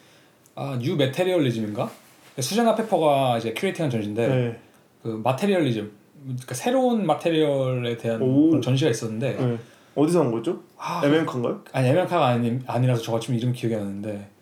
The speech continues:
Speaker 1: 꼭 그거 다, 달아드릴게요. 지금 당장
Speaker 2: 네,
Speaker 1: 기억이
Speaker 2: 네.
Speaker 1: 안 나네.
Speaker 2: 네.
Speaker 1: 전 그 전시가 되게 좋더라고요. 그 한번 추천, 그게 약간 이제 사칸 씨가 방금 말한 것처럼 좀 다른 작가들
Speaker 2: 네.
Speaker 1: 어, 어떤 그런 뉴 매테리얼리즘, 뭐
Speaker 2: 음.
Speaker 1: 새로운 재료, 스-, 물성이라고 해야 될까?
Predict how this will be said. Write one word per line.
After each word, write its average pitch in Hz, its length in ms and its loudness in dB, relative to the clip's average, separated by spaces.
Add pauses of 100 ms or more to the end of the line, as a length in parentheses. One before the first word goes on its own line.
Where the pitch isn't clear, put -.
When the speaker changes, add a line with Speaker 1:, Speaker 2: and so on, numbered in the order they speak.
(140)
Speaker 1:
꼭 226 100 -2
그거 151 300 -4
다, 139 180 0
달아드릴게요. 135 480 0
지금 - 160 -4
당장 131 260 2
Speaker 2:
네, 123 60 0
Speaker 1:
기억이 127 100 4
Speaker 2:
네. 120 80 2
Speaker 1:
안 101 80 -2
나네. 98 220 -8
Speaker 2:
네. 123 200 -4 (500)
Speaker 1:
전 165 160 0
그 156 100 -2
전시가 170 680 2
되게 156 280 2
좋더라고요. 104 420 -8 (140)
그 143 100 -6 (120)
한번 147 300 -2
추천, 156 260 -8
그게 180 260 2
약간 143 240 2
이제 123 240 0 (260)
사칸 - 240 0
씨가 175 160 2
방금 131 180 2
말한 113 200 2
것처럼 104 380 -4 (640)
좀 170 120 -10
다른 160 200 2
작가들 127 460 0 (160)
Speaker 2:
네. 120 300 2 (500)
Speaker 1:
어, 139 160 -6
어떤 139 180 -2
그런 139 260 2
뉴 165 340 2
매테리얼리즘, 117 840 2
뭐 143 120 -4
Speaker 2:
음. 135 40 -2
Speaker 1:
새로운 160 340 0
재료, 113 300 -4
스-, - 320 -12
물성이라고 117 540 -2
해야 101 60 -4
될까? - 280 -12